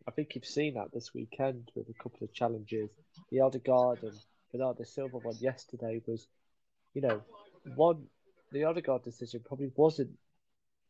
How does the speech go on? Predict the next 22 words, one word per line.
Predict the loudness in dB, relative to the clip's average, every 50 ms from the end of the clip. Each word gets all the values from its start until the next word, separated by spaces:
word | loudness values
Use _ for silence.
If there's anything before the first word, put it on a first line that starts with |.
| _ _ -6
a | -6 -2
penalty | 0 0 0 0 -2 -4 -4 -6
because | -6 -6 -6 -6 -6 -4
of | -4
the | 0
way | 2 4 4 4 4
he | 4 2
reacted. | 4 4 4 4 4 0 -8 _ -4 -4 -2 -2 -2
And, | -6 -6 -8 -14 -20 -20 _ _ _ _ _ _ -6 -2
you | -2
know, | -2
unfortunately, | 0 2 2 2 2 0 -4 -4 -6 -6
players, | -4 -2 2 2 4 4 2 2 0 -4 _ _ _ _ _ _ _ _ _ 4
how | 4 4
they | 4 2
react | 0 0 0 -2 -2 -4 -8
now | -10 -10 -8 -8
is | -8 -8 -8
a | -10 -14 _ _ _ _ _ _ _
big | -4 -4 -4 -4
part | -2 0 0 0 0 -2 -6 -8 -8
of, | -8